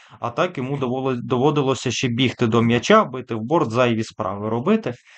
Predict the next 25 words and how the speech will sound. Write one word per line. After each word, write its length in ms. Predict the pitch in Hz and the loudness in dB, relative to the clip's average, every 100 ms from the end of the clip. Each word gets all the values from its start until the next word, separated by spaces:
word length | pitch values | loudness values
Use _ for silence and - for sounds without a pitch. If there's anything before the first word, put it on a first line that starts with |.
| - _ _ | -20 _ _
Так, 220 | 135 107 | -4 -2
Кривбас 520 | - 143 147 156 135 | -2 -2 2 0 0
помиляється, 760 | - 156 147 139 208 247 240 175 | -2 -2 0 2 2 2 2 0
атака 320 | 147 156 151 | 2 0 -2
два 200 | 135 131 | -2 0
в 80 | 143 | 0
один, 340 | 135 175 233 | 2 2 2
Ромста 380 | 151 175 175 - | 2 2 0 -4
на 120 | 151 | -2
Бічугана. 720 | 139 131 - 131 185 214 156 151 | -2 -4 -2 2 2 2 0 -4
Ну, 260 | 151 214 | -2 -2
цей, 640 | 196 180 185 196 185 180 170 | 0 2 2 2 0 -2 -4
цей 360 | - 185 185 | -8 -6 -4
раз 220 | 175 170 | -2 -4
вже 180 | 147 156 | -2 -4
віддав 380 | 151 147 147 139 | -4 0 0 0
краще 460 | - 107 107 - 170 | 2 2 2 -2 0
нижній 280 | 190 190 | 0 0
нападник 500 | 185 180 180 175 165 | 0 2 2 2 -2
So 220 | 160 165 151 | -2 -2 0
Close, 360 | 147 143 127 117 | 0 2 2 2
але 340 | 110 147 160 - - _ | 2 4 2 -4 -20 _
Бічугана 520 | 117 117 123 127 131 | -10 -6 -2 -2 -2
покрив 400 | 123 120 117 113 | -4 -4 -2 -4
Шкарпетка. 640 | - 117 113 107 104 - | -2 -2 0 0 -2 -6